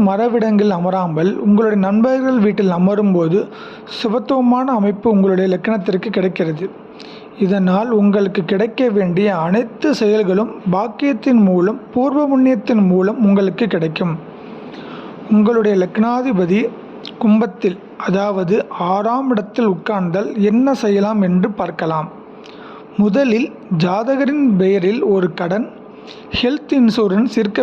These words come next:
வேண்டும். மேலும் உங்களுடைய லக்னாதிபதி புதன் குறிப்பது பேனா, பேப்பர், நோட்டு, புத்தகம். இதை பள்ளி குழந்தைகளுக்கு தானமாக அளிக்கலாம். ஆறாம்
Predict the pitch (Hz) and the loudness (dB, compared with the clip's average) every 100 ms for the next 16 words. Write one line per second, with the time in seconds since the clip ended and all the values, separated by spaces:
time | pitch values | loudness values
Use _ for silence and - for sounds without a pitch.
0 | 202 180 160 160 - - - - - - | 0 0 -2 -4 -8 -20 -20 -20 -20 -20
1 | - - 185 202 240 220 247 - - 208 | -12 2 4 4 2 0 -2 -4 0 4
2 | 208 220 220 208 190 180 185 226 262 269 | 6 4 2 2 2 2 0 0 0 0
3 | 214 185 202 285 - - - - 208 208 | 0 2 0 -2 -8 -20 -20 -6 0 0
4 | 226 185 - - - - - - 240 247 | 0 -4 -12 -20 -20 -20 -10 -2 -2 -2
5 | - 196 220 415 - - - 214 226 247 | -2 -2 -2 -4 -8 -12 -2 0 0 -2
6 | 277 - 208 208 247 208 208 208 190 180 | -2 0 0 0 0 0 0 -2 -4 -6
7 | - 175 160 - - - - - - - | -4 -6 -6 -10 -16 -20 -20 -20 -8 0
8 | 190 202 285 - - 208 262 311 269 240 | 2 2 -2 -8 -2 0 0 0 -2 0
9 | 226 208 196 175 - 220 185 190 208 196 | 2 2 0 -2 0 2 2 0 0 0
10 | 208 214 170 156 160 160 160 - - - | 0 0 -2 -4 -4 -4 -6 -14 -20 -20
11 | - - - - - - 165 190 208 233 | -20 -20 -20 -20 -14 -6 -4 -2 -2 -2